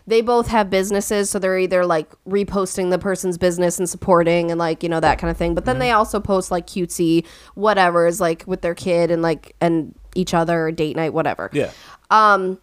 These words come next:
Speaker 1: so his wife, it was, um, <clears throat> World Mental Health Day last Thursday, and his wife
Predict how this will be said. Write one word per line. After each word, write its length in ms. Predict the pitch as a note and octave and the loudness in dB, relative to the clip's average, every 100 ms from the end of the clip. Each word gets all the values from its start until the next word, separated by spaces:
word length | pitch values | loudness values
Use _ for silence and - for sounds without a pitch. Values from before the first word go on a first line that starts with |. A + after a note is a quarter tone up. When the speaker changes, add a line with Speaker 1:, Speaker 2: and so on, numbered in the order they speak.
| _ - | _ -12
Speaker 1:
so 640 | - C4 A3+ G#3 G3+ G#3 _ _ _ _ _ _ _ _ _ _ _ _ - | -4 2 6 6 4 -2 _ _ _ _ _ _ _ _ _ _ _ _ -6
his 240 | A#3+ A3+ | -4 -2
wife, 360 | A3 A3+ A#3+ - | 0 0 0 -2
it 160 | A3 A3+ | -2 0
was, 560 | A3 G#3 F#3 F3 F3+ - - | 2 2 2 0 -6 -8 0
um, 440 | F#3 F3 D#3+ - _ - | 2 2 0 -6 _ -12
<clears throat> 140 | G#3+ | -10
World 360 | G3+ G3+ A3+ A3+ | -4 0 0 0
Mental 280 | G3 G3 F#3 | 0 0 -2
Health 300 | F3+ F3 - | 0 0 0
Day 160 | F3 D#3+ | -2 0
last 300 | D#3 E3 - | 0 -2 0
Thursday, 460 | F3 E3 E2 - - - - | -2 0 -6 -8 -12 -18 -4
and 480 | F3+ F#3 F3 F3 F3 - - _ | 2 2 2 -2 -6 -12 -20 _
his 300 | - G#3 F#3 | -4 0 0
wife 440 | F3+ F#3 F#3 F#3 | 4 4 4 2